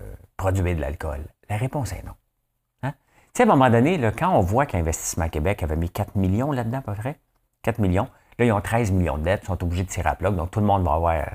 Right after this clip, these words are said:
cinq cents dans la pièce, là, à peu près, là. Euh, probablement que ça va rester, là, ça va juste se restructurer. Mais le gouvernement va avoir perdu de l'argent là-dedans. À quel moment que les subventions deviennent presque du communisme, hein ? C'est à quel moment que le gouvernement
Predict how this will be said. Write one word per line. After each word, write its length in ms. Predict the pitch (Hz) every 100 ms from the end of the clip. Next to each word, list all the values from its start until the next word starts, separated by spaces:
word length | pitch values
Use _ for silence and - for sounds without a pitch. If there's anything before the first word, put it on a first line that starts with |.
| -
cinq 260 | - 78
cents 120 | -
dans 160 | 80 76
la 60 | 78
pièce, 320 | 76 - -
là, 120 | 82
à 20 |
peu 100 | -
près, 240 | - 80 92
là. 180 | 95 92 _ _ _ _ -
Euh, 200 | 78 73 -
probablement 360 | 87 82 90
que 60 | 98
ça 100 | -
va 120 | 92
rester, 320 | 87 95 -
là, 280 | 123 139 113
ça 120 | 101 85
va 240 | 80 82
juste 240 | 80 98
se 60 | -
restructurer. 880 | 71 98 - - 104 - 87 95 - _ _ _ _
Mais 280 | 95 107 -
le 100 | 101
gouvernement 380 | 98 95 92 95
va 20 |
avoir 260 | 95 80 80
perdu 240 | 80 76 -
de 60 |
l'argent 280 | 76 80 80
là-dedans. 260 | 76 73 73 - _ - -
À 80 |
quel 220 | - 247 254
moment 300 | 107 73 85 - - - _ _ - _ _ _ _ _
que 100 | -
les 180 | 98 98
subventions 680 | - 104 90 80 - 104 107
deviennent 600 | 82 78 85 82 78 69 -
presque 460 | - 92 98 95 82
du 120 | 78
communisme, 580 | - 73 73 78 - 85
hein ? 100 | 90 - -
C'est 100 | 127
à 80 |
quel 160 | 120 185
moment 320 | 196 120 170
que 100 | 196
le 120 | 82
gouvernement 540 | 85 78 73 76 90